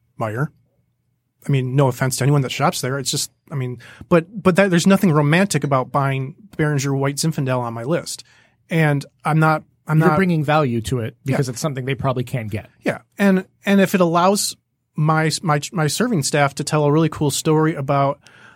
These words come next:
Speaker 1: um, you know, the island of Santorini, Greece, or, um, you know, going, going, uh, into the mountains in Willamette Valley, Oregon, that's cool. That's, that attaches a memory to the people that are sitting there.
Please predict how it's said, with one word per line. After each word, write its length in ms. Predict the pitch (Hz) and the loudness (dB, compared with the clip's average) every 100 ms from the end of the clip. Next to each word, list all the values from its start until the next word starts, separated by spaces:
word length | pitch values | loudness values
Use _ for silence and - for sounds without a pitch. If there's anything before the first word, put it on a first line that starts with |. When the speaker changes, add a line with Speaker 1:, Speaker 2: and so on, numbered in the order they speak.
| _ - | _ -2
Speaker 1:
um, 480 | 135 123 123 - _ - | 0 0 -4 -12 _ -6
you 120 | 151 | -2
know, 100 | 135 | 0
the 140 | 139 | 0
island 280 | 147 156 156 | 2 4 4
of 240 | 143 131 - _ | 2 0 -8 _
Santorini, 720 | - 175 160 - 156 170 156 | -4 -2 -2 -2 0 0 0
Greece, 560 | 143 160 156 135 - - - | -2 -2 -2 -2 -8 -10 -4
or, 640 | 151 151 147 139 139 143 | 0 2 2 2 -2 -4
um, 600 | 143 127 127 123 123 143 196 | -4 -2 -2 -6 -8 -12 -6
you 100 | 147 | -4
know, 180 | 135 | -4
going, 600 | 147 165 160 156 151 156 - | -2 2 2 2 0 -4 -6
going, 540 | - 160 151 151 165 175 _ - | 0 2 4 2 -2 -8 _ -4
uh, 160 | 147 147 | -2 0
into 140 | 147 | 0
the 80 | 156 | 2
mountains 300 | 147 165 139 | 2 2 0
in 120 | 147 | 2
Willamette 380 | 143 143 147 131 | 2 2 0 -2
Valley, 300 | 139 143 131 | -2 0 0
Oregon, 360 | 143 156 123 117 - - - _ _ - | -2 -2 -4 -8 -16 -20 -20 _ _ -4
that's 300 | 147 160 - | -2 -2 -6
cool. 500 | - 185 185 - - _ _ - | 0 2 2 0 -14 _ _ -6
That's, 320 | 151 156 - | -4 -2 -4
that 200 | - 151 - | -2 -4 -4
attaches 480 | - - 175 170 139 | -4 0 0 2 2
a 40 | |
memory 500 | 139 160 147 127 - _ _ _ - | 4 4 4 2 -4 _ _ _ -2
to 320 | 160 143 135 | 0 2 0
the 80 | 135 | -2
people 260 | 160 156 | -4 0
that 100 | 139 | 0
are 80 | 135 | -2
sitting 320 | - 156 143 | -2 -2 -2
there. 240 | 131 120 | -2 -4